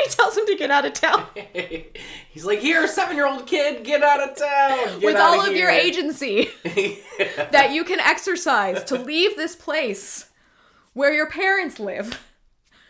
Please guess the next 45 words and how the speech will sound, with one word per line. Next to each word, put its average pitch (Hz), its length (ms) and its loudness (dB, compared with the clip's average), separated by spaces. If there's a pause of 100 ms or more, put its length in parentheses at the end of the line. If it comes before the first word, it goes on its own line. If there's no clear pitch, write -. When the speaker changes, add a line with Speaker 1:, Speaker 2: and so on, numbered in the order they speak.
(100)
Speaker 1:
Sure. 302 640 2 (380)
Speaker 2:
<laughs> - 20 -20 (280)
He's 151 280 -8
like, 147 140 -4
"I'm 139 60 -8
supposed 180 200 -12
to 175 60 -12
be 170 80 -10
at 165 100 -10
the, 131 120 -12
I'm - 360 -20
supposed 175 200 -20
to 196 60 -12
be 160 60 -18
at 127 60 -20
the - 60 -20
fair." 156 320 -10
Speaker 1:
<laughs> 659 40 -2 (360)
He 480 60 0
just 466 380 -2
skateboards 233 440 -4
away. 202 300 -4
He's 254 180 -6
like, 208 180 -6
"I 214 200 -8
am 214 180 -8
out. - 0 -
Speaker 2:
"I 180 340 -8
gotta, - 80 -20
Speaker 1:
Sorry. 196 600 -6 (100)
Speaker 2:
I 214 60 -14
gotta 202 200 -6
go." 190 400 -8
Speaker 1:
You're 240 300 0
all 214 320 0
insane." 214 720 -8 (100)
<laughs> 170 60 -12
Speaker 2:
Yeah. - 160 -18 (580)
Speaker 1:
Every 247 260 -4
last 214 260 -2
one 208 140 -8
of 185 100 -12
you. 175 160 -14 (140)
Speaker 2:
Yep. - 360 -12 (840)
Speaker 1:
Um, 196 380 -4